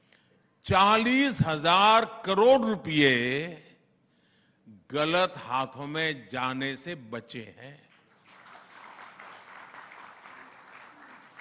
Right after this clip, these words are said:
अब मनरेगा का पैसा उस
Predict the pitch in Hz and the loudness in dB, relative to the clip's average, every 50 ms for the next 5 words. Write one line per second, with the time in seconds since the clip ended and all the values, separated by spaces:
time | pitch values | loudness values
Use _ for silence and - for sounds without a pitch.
0 | - - - - - - - - - _ - - - - _ - - 208 254 254 | -20 -20 -20 -20 -20 -20 -20 -20 -20 _ -20 -20 -20 -20 _ 0 2 2 2 2
1 | 214 202 202 208 220 208 220 247 269 277 262 302 311 285 262 285 269 - - 233 | 0 -2 -2 -2 -2 0 2 2 2 2 2 0 -2 -2 -2 -4 -6 -4 -2 -2
2 | 226 240 247 - - 214 175 117 98 104 107 117 139 156 - _ _ _ _ _ | -2 -2 -2 -4 -6 -6 -6 -6 -8 -10 -14 -14 -16 -20 -20 _ _ _ _ _
3 | _ _ _ _ _ _ _ _ _ _ _ _ _ _ _ _ _ _ 269 285 | _ _ _ _ _ _ _ _ _ _ _ _ _ _ _ _ _ _ -2 -2
4 | 247 180 | -2 -2